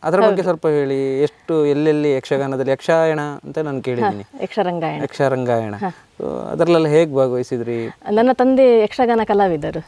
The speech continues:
Speaker 2: ಅಂದ್ರೆ
Speaker 1: ಹಾ.
Speaker 2: ಹಾಬಿಯಾಗಿ ಮಾಡಿರುವಂಥದ್ದು. ಸರ್ಕಾರಿ ಉದ್ಯೋಗದ ಜೊತೆಗೆ ಯಕ್ಷಗಾನ ಮಾಡ್ತಾ ಇದ್ರು.
Speaker 1: ಹ್ಮ್.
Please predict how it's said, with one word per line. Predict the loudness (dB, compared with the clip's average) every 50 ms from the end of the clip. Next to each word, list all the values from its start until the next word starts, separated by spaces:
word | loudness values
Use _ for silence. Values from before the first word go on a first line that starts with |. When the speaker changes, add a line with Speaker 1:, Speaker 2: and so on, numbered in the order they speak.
| -6
Speaker 2:
ಅಂದ್ರೆ | -4 -2 0 2
Speaker 1:
ಹಾ. | 2
Speaker 2:
ಹಾಬಿಯಾಗಿ | 2 4 6 4 4 4 4 2
ಮಾಡಿರುವಂಥದ್ದು. | 2 2 2 0 0 -2 -4 -6 -6 -8 -6 -4
ಸರ್ಕಾರಿ | -2 -2 0 2 2 4 4
ಉದ್ಯೋಗದ | 2 2 4 4 6 6 4 4
ಜೊತೆಗೆ | 0 0 -2 -2 -4 -2 -2 0 0 0
ಯಕ್ಷಗಾನ | 0 0 0 -2 0 0 0 0 -2
ಮಾಡ್ತಾ | -2 -4 -4 -6 -6 -4 -4
ಇದ್ರು. | -4 -4 -6 -10 -14 -16 -12
Speaker 1:
ಹ್ಮ್. | -8 -8